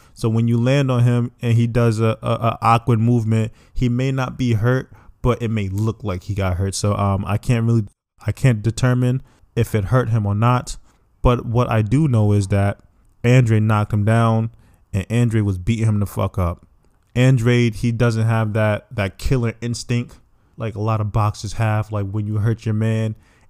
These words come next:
and they jump on you, and they jump on your neck, and they jump on your head. Andrade, he, he just doesn't really do that. Um, he has a game plan. He sticks to his game plan,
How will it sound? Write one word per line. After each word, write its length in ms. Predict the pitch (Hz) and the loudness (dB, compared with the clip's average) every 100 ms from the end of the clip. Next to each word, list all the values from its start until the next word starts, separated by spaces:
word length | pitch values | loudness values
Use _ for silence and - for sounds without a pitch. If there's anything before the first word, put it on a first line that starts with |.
| - | -4
and 160 | 107 | 0
they 100 | 110 | 0
jump 420 | 110 101 127 117 | 0 4 4 4
on 200 | 117 117 | 2 2
you, 280 | 120 117 123 - _ _ _ _ | 2 2 0 -6 _ _ _ _
and 100 | 113 | -2
they 60 | |
jump 380 | 110 101 143 117 | -2 2 0 2
on 100 | 131 | 0
your 140 | 117 107 | 0 0
neck, 500 | 113 143 165 - - - _ _ _ | 0 0 0 -2 -4 -6 _ _ _
and 140 | 127 131 | -6 -2
they 100 | 131 | -2
jump 340 | - 160 151 | 2 0 2
on 120 | 156 | 0
your 180 | 135 113 | 0 -2
head. 420 | 113 170 208 233 - - _ _ _ - _ - | 2 4 4 2 -2 -20 _ _ _ -20 _ -8
Andrade, 420 | 147 151 135 135 | 0 0 2 0
he, 220 | 135 139 - _ _ | 2 0 -4 _ _
he 180 | 117 131 | -2 -2
just 160 | 135 | -2
doesn't 260 | 120 127 120 | 0 0 2
really 200 | 120 120 | 2 0
do 160 | 117 123 | 2 2
that. 240 | 107 95 | 2 2
Um, 440 | 98 101 98 98 - - _ _ | 2 0 0 -2 -6 -18 _ _
he 180 | - 123 | -4 0
has 180 | 123 120 | 2 0
a 40 | |
game 300 | 117 123 120 | 0 0 0
plan. 240 | - 117 110 | 0 0 0
He 100 | 104 | -2
sticks 320 | - 123 - | -2 -4 -2
to 60 | |
his 160 | 113 104 | -2 -2
game 260 | 104 107 107 | -2 -2 -2
plan, 460 | - 110 107 104 | -2 -2 -2 -4